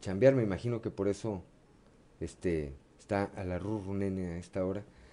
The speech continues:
Le mandamos un saludo a Ricardo López, que siempre está en los controles. Bueno, hoy está, hoy está nuestro amigo Carlos Mancillas. Gracias, Carlos. Eh, a Ociel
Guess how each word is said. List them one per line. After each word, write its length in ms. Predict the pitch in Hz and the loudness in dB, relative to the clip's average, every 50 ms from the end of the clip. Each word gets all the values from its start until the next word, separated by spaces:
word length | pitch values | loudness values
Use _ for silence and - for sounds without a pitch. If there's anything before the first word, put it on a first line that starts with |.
| - - - - - - - - - - | -20 -20 -20 -20 -20 -20 -20 -18 -12 -8
Le 80 | 85 | -6
mandamos 360 | 82 85 90 95 101 101 - | -4 -4 -2 -2 -2 -4 -4
un 120 | 104 101 90 | -8 -8 -4
saludo 360 | 98 92 90 95 95 95 95 | -4 -2 0 2 2 4 4
a 60 | 95 | 2
Ricardo 420 | 90 82 78 - - 98 98 98 95 | 2 0 -2 0 0 2 4 4 4
López, 260 | 95 95 - - - | 4 2 0 -2 -8
que 60 | - | -6
siempre 180 | - 92 85 - | -4 -4 -4 -4
está 120 | - 92 | -4 -4
en 40 | 92 | -4
los 120 | 95 - | -4 -4
controles. 380 | - 101 95 90 110 120 120 104 | -4 -4 -2 0 2 2 2 4
Bueno, 260 | 101 110 101 95 78 | 4 2 2 2 0
hoy 160 | - 101 110 104 | 2 4 4 4
está, 360 | 101 - - 98 87 87 - - - - - - - - - - - | 4 2 2 2 0 0 -2 -6 -14 -18 -20 -20 -20 -20 -20 -10 -4
hoy 160 | 73 78 82 | -2 0 0
está 320 | 80 - - - 87 85 | 0 -2 -2 -2 -2 0
nuestro 320 | 78 80 78 - - - 82 | 0 -2 -4 -6 -6 -6 -4
amigo 380 | 80 85 85 85 80 82 78 - - - - - - - - - - - | -2 0 0 0 0 -2 -4 -4 -8 -18 -20 -20 -20 -20 -20 -20 -8 0
Carlos 440 | - 120 110 92 82 80 78 90 90 | 2 4 4 4 2 -2 -2 -2 -2
Mancillas. 480 | 85 85 - - 107 101 101 92 87 | -2 -2 0 0 2 2 2 2 4
Gracias, 360 | 92 98 107 - - - - | 4 4 4 6 6 6 6
Carlos. 460 | - - 107 98 107 117 123 123 - - - - - - - - - - | 6 6 4 4 4 4 2 0 -2 -8 -16 -20 -20 -20 -20 -20 -18 -8
Eh, 220 | - 82 87 87 - - | -2 0 2 2 2 2
a 80 | 92 | 2
Ociel 480 | 104 - - - 131 143 143 143 151 | 0 0 4 10 12 12 12 12 8